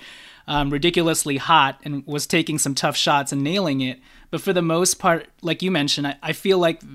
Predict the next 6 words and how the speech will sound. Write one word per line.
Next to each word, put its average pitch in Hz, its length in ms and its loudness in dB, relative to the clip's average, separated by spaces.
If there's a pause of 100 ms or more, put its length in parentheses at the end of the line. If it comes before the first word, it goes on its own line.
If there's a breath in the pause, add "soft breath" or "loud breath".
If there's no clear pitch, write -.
(140)
the 156 220 -2
offense 156 460 0
was 139 360 -6 (200)
stagnant. 156 800 -2 (420)
And, 143 440 -2 (160)
Al-, 202 160 0